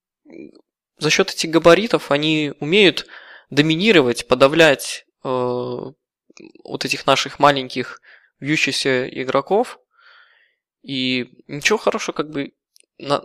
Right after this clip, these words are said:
на первый взгляд, тем более на фоне последних матчей, я не жду. И я не думаю, что то, как оценивают наши, нас букмекеры, оправдано. Я, м,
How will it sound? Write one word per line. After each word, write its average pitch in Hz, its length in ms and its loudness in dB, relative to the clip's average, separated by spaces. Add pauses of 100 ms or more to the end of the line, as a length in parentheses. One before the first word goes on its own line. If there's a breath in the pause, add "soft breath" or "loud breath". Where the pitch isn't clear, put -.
(120)
на 135 120 0
первый 165 260 2
взгляд, 139 400 2
тем 127 160 -14
более 123 260 -4
на 123 180 -6
фоне 123 320 -4
последних - 400 -12
матчей, 135 300 -4
я 127 140 0
не 139 100 -8
жду. 139 320 -8 (760)
И 120 500 -6 (800 soft breath)
я 147 220 2
не 165 100 -2
думаю, 170 240 -2
что 135 640 -2 (1080)
то, 151 160 4
как 143 220 -6
оценивают 135 440 -4
наши, - 260 -4 (100)
нас 131 460 -4
букмекеры, 127 720 -4
оправдано. 117 640 0 (560)
Я, 127 460 -2
м, 131 1120 -20